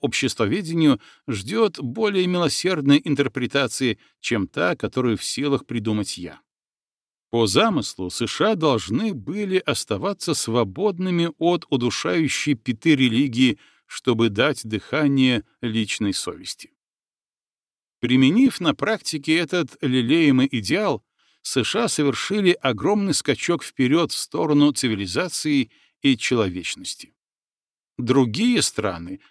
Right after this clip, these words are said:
последовали их примеру, приняв собственные светские конституции, начиная с Франции и включая, что важно, Индию и Турцию. Если Америка, мировой флагман светской власти,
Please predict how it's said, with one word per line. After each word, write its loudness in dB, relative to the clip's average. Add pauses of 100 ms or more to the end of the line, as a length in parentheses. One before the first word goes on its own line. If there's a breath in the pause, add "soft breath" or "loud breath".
(120)
последовали 0
их -2
примеру, 2 (260 soft breath)
приняв 0
собственные 0
светские -2
конституции, -6 (300 soft breath)
начиная 2
с -2
Франции 0
и -4
включая, -2 (120)
что -2
важно, 2 (240)
Индию 4
и -2
Турцию. -10 (1300)
Если 0
Америка, 0 (160)
мировой 4
флагман 0
светской -2
власти, -2